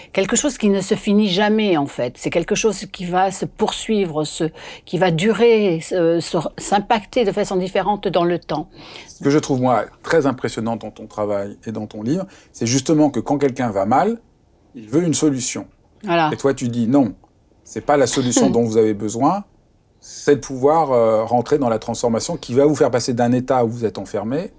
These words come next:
Speaker 2: à un état où c'est, où vous êtes plus libre, plus ouvert et plus vivant.
Speaker 1: Très souvent, les patients arrivent en consultation avec une idée précise de,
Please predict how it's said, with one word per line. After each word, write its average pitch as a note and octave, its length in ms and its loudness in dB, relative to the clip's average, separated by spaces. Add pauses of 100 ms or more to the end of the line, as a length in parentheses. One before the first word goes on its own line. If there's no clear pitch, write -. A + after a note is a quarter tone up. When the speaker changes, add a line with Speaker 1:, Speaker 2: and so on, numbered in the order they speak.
Speaker 2:
à A2+ 100 -18
un G#2+ 80 -16
état C3 300 -4
où B2+ 120 -4
c'est, - 240 -14
où B2 60 -20
vous A2+ 180 -10
êtes A#2+ 120 -6
plus - 180 -20
libre, A#2 440 -10
plus F#2+ 240 -20
ouvert G#2+ 300 -6
et G#2 40 -12
plus - 160 -20
vivant. G2+ 300 -20 (240)
Speaker 1:
Très A#3+ 140 2
souvent, B3 320 2
les F3+ 240 2
patients G3 440 -2
arrivent F#3 360 2
en E3 100 0
consultation E3 600 -2
avec F3 260 -2
une F#3 100 4
idée F#3 220 2
précise A#3+ 720 0
de, G#3+ 560 2